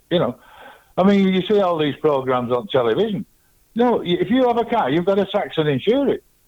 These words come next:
It's, <laughs> you know what I mean? That, that's how it goes. Uh, you, you see 'em, don't you? They, they, they, they have these A M P R cameras now that tell you whether there's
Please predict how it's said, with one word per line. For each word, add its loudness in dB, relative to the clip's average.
It's, -6
<laughs> -10
you 4
know 4
what 0
I 2
mean? 0
That, 2
that's 2
how 4
it 0
goes. 0
Uh, 2
you, 2
you -2
see 0
'em, 2
don't 0
you? 0
They, -2
they, 0
they, 2
they 0
have 0
these 0
A 2
M -2
P 0
R 0
cameras -2
now 0
that -4
tell 2
you 2
whether 0
there's -2